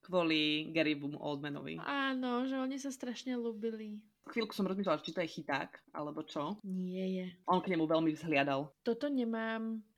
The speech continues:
Speaker 2: čerstvo v pamäti, ale pamätám si to, odkedy som si to vlastne prvýkrát prečítala pred rokmi, že keď vyšla táto kniha a ľudia na ňu stáli rady,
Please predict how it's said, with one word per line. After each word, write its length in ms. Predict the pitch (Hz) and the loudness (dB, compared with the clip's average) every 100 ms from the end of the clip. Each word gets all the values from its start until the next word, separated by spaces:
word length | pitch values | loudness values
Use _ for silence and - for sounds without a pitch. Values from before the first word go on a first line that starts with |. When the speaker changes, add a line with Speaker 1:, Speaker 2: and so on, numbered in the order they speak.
| - | -4
Speaker 2:
čerstvo 480 | 214 196 190 - 226 | -2 -2 -4 -8 -8
v 120 | - | -4
pamäti, 480 | 220 190 190 196 214 - | -4 -4 -6 -8 -12 -10
ale 240 | 190 190 | -10 -8
pamätám 560 | 208 208 208 208 202 196 | -6 -6 -6 -8 -10 -12
si 240 | - 190 | -14 -10
to, 160 | 202 190 | -6 -6
odkedy 400 | 196 - 202 196 | -8 -10 -10 -8
som 160 | 220 | -10
si 80 | 196 | -10
to 160 | 214 202 | -10 -12
vlastne 240 | 190 208 | -12 -12
prvýkrát 400 | 208 208 208 214 | -10 -10 -8 -10
prečítala 560 | - 196 - 214 214 226 | -10 -10 -10 -8 -8 -6
pred 160 | 208 190 | -6 -4
rokmi, 440 | 185 185 196 254 - | -6 -8 -8 -8 -8
že 160 | 208 214 | -8 -6
keď 120 | 214 | -4
vyšla 320 | 202 233 262 226 | -4 -6 -6 -6
táto 240 | 196 202 254 | -6 -6 -8
kniha 480 | 247 214 185 196 226 - _ 202 | -8 -10 -8 -8 -12 -16 _ -10
a 320 | 190 185 190 | -8 -6 -6
ľudia 320 | 202 214 208 | -6 -6 -6
na 160 | 196 196 | -6 -8
ňu 80 | |
stáli 640 | 196 - 202 196 196 196 190 _ | -12 -10 -8 -8 -8 -10 -12 _
rady, 560 | 185 190 190 190 214 | -4 -2 -2 -2 -6